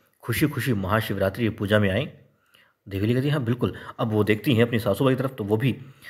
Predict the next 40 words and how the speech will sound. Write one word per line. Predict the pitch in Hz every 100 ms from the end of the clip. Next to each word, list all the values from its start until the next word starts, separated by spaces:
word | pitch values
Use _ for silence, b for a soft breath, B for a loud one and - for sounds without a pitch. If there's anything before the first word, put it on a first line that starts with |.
| B -
सर |
पे | 117 131
हाथ | 120
रख | 127 127
लेती | 123 143
हैं | 151 147 -
और | 101
मुंह | 107 113
घुमा | 98 95
लेती | 95 107
हैं | 107 113
गौतम | - 98 101
भाई | 95
सरकार। | 120 131 - B B B B -
फिर | 160
वो |
कहती | 151
हैं, | 175
"ठीक | 226 175
है।" | 170 -
द्वारका | 117 117
भाई | 123
साहब | 120 113
कहती | 123
हैं, | 127
"ठीक | 180
है, |
जाओ, | 113 131 208 B B B
यदि | 123
तुम | 131 131
ऐसा | 135
चाहती | 110 104 - 131
हो, | 127 196 B B B -
तुम | 107 101 - -
खुश | 175 - -
हो | 117
उनको | 123 110
खुश | 104 110
देख | 113 110
करके, | 104 135